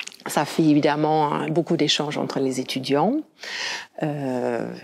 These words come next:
de formation initiale et aussi de formation professionnelle, euh, aussi bien que d'échanges de professeurs et des enseignants-chercheurs. Un de mes grands projets pour l'avenir, ça sera d'organiser un grand colloque de gestion internationale,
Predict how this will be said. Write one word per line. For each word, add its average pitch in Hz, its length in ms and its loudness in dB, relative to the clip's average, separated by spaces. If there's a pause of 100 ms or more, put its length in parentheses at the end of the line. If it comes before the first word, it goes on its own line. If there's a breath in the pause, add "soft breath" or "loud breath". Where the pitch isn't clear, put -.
(300)
de 160 80 -2
formation 156 420 2
initiale 147 460 2
et 139 120 2
aussi 143 440 2
de 139 100 0
formation 139 560 -4
professionnelle, 139 840 0
euh, 147 300 0
aussi 156 240 0
bien 147 260 2
que 175 300 0 (160)
d'échanges 170 460 0
de 139 80 0
professeurs 156 640 -2
et 156 60 -2
des 143 180 -2
enseignants-chercheurs. 156 960 -2 (520 loud breath)
Un 175 140 4
de 185 100 6
mes 175 200 6
grands 165 260 2
projets 160 400 0
pour 156 160 -2
l'avenir, 147 440 2
ça 156 140 0
sera 147 280 0
d'organiser 147 680 0
un 143 140 -4 (260)
grand 151 280 -2
colloque 160 420 2 (640 loud breath)
de 160 80 2
gestion 165 400 2
internationale, 147 960 2